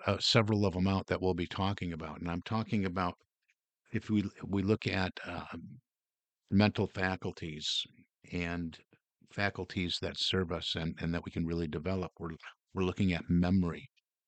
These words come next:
We're looking at intuition. We're looking at reason. We're looking at perception. We're looking at faith. And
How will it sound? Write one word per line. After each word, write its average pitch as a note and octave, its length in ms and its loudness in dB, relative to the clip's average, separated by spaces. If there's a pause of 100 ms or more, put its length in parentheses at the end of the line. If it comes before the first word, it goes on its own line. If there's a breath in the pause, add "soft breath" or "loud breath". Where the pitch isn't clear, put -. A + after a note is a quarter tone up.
(440)
We're E2+ 100 -2
looking F2+ 280 2
at E2+ 160 0
intuition. F2 880 -2 (880)
We're F2 120 -4
looking F2 340 0
at E2+ 140 -4 (120)
reason. E2+ 880 -4 (1300)
We're F2 100 -2
looking F#2 300 0
at F2 160 -2 (260)
perception. E2 920 -2 (1300)
We're F2 100 -2
looking F2+ 400 0
at E2 240 -4 (1400)
faith. - 640 0 (840)
And E2 400 -4